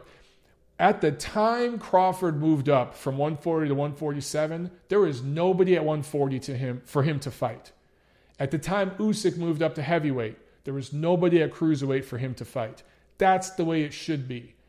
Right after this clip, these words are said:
That's what I prefer a fighter to do rather than, than to jump around and wait all the time. The Kism asks, "Is Estrada top ten?"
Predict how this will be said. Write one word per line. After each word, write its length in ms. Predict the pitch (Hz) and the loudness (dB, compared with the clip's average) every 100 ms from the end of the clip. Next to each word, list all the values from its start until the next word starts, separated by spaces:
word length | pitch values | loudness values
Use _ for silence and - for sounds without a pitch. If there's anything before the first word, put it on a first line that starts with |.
| _ _ | _ _
That's 320 | 156 175 - | 2 2 2
what 100 | 165 | 0
I 180 | 156 160 | 4 2
prefer 380 | 160 143 - 139 | 0 -8 -2 -2
a 60 | |
fighter 340 | 120 - 139 127 | -2 0 0 -2
to 160 | - | -8
do 460 | 120 127 156 139 123 - _ - | -6 0 2 0 -4 -10 _ -4
rather 220 | 135 143 | 0 0
than, 280 | 147 143 139 | -2 -6 -6
than 240 | 135 143 | -6 -6
to 140 | 120 131 | -4 -8
jump 340 | 120 147 156 | -4 -2 0
around 320 | 143 147 147 | 0 0 0
and 120 | 139 127 | -2 0
wait 300 | 147 135 113 | 0 0 -4
all 160 | - 131 | 0 0
the 80 | 120 | 0
time. 460 | - 110 107 - - _ _ _ - - - - - - _ - - _ - - - - - - - | -8 -12 -12 -16 -20 _ _ _ -20 -20 -20 -20 -20 -20 _ -20 -20 _ -20 -20 -20 -20 -20 -20 -8
The 120 | 135 | -4
Kism 380 | 143 196 220 202 | 0 0 2 2
asks, 320 | 180 175 170 | 2 0 0
"Is 140 | 175 139 | -2 -2
Estrada 580 | 151 - 170 165 180 160 | -4 -8 -2 0 0 -4
top 380 | - 156 143 | -2 -4 -4
ten?" 420 | - 175 143 110 | -8 -6 -4 -6